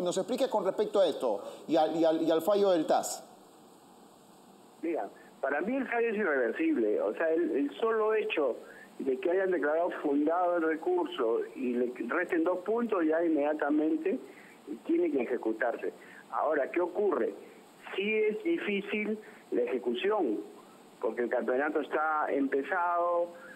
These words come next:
Speaker 2: hay una serie de situ-, de si-, de situaciones que tiene que sopesar la Federación Peruana de Fútbol como organizador, como órgano rector del fútbol peruano. Ellos han sacado un comunicado el día de hoy que lo he leído en el sentido que van a acatar la disposición del tas,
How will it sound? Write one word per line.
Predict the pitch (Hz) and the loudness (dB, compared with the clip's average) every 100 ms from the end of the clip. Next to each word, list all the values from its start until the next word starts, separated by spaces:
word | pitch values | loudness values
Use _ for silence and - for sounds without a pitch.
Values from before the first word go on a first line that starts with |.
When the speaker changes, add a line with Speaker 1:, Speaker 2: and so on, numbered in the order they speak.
| - - | -16 -6
Speaker 2:
hay | 123 135 | -2 2
una | 156 147 | 2 2
serie | 151 151 147 | 2 0 0
de | |
situ-, | 139 135 - - | -2 -4 -4 -2
de | 117 120 | -2 0
si-, | 120 | 0
de | 101 117 | 0 0
situaciones | 123 120 123 123 160 165 165 175 180 - - - - | -2 -2 -2 0 0 2 2 2 0 -4 -16 -20 -12
que | - 113 | -4 -4
tiene | - 165 190 214 | 0 2 2 2
que | 190 | 0
sopesar | 156 123 113 120 180 180 | -2 -2 -2 -2 0 0
la | 160 | 0
Federación | 127 123 113 123 175 175 | 0 0 2 0 0 0
Peruana | 147 160 156 | 2 2 0
de | |
Fútbol | 165 180 185 - | 2 2 2 0
como | 131 123 - - - - - - - | 0 0 -2 -8 -18 -18 -20 -12 -2
organizador, | 127 127 123 131 123 127 131 202 190 107 | 0 2 2 0 0 0 0 0 0 -2
como | - 117 143 | -2 0 0
órgano | 175 170 151 | 2 2 2
rector | 131 123 - 196 196 | 2 -2 -2 -2 0
del | 156 123 | 0 0
fútbol | 156 156 143 | 0 0 0
peruano. | 131 151 120 98 - - - - - | 0 2 0 -4 -6 -18 -20 -20 -4
Ellos | 302 339 | 0 2
han | 180 170 | 2 0
sacado | 170 170 | 0 0
un | 180 | 0
comunicado | 170 165 143 135 170 | 2 2 2 0 0
el | 165 | 2
día | 160 165 | 2 2
de | 170 | 2
hoy | 175 196 | 2 2
que | 190 | 0
lo | 185 143 | 0 2
he | |
leído | 147 151 175 202 214 | 2 2 2 2 2
en | 170 | 2
el | 123 | 2
sentido | 127 120 160 156 | 0 2 2 2
que | 135 | 2
van | 139 | 0
a | 160 | 0
acatar | 160 135 131 180 202 | -2 -2 -2 -2 0
la | 208 | 2
disposición | 175 160 156 147 185 | 2 2 0 0 2
del | 185 175 | 0 0
tas, | 220 202 | -2 -4